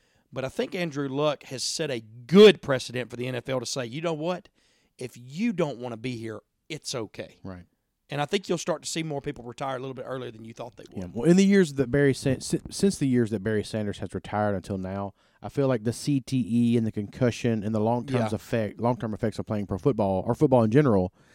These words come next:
Speaker 2: have kinda come more to the forefront.
Speaker 1: Oh, and it's eye-opening.
Speaker 2: You know what
Speaker 1: Yeah.
Speaker 2: I mean? Yeah. You know, um,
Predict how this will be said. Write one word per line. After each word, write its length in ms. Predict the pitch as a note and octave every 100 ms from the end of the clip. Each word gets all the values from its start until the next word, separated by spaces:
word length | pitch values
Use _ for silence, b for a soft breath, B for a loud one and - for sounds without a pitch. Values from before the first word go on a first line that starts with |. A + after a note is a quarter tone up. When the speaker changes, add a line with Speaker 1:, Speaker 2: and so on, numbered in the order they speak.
| b
Speaker 2:
have 120 | B2
kinda 180 | D#3 B2+
come 160 | C#3 B2+
more 160 | B2
to 60 | G#2+
the 60 |
forefront. 360 | F#2+ A2+ - B3
Speaker 1:
Oh, 40 |
and 80 | F3
it's 120 | E3+
eye-opening. 500 | F#3+ F#3+ D#3+ - A2 G2
Speaker 2:
You 80 | D3+
know 60 |
what 60 | C#3
Speaker 1:
Yeah. 60 |
Speaker 2:
I 40 | C3
mean? 120 | A2+
Yeah. 140 | A#2+
You 140 | A2 A#2
know, 140 | A2+
um, 240 | A#2+ A#2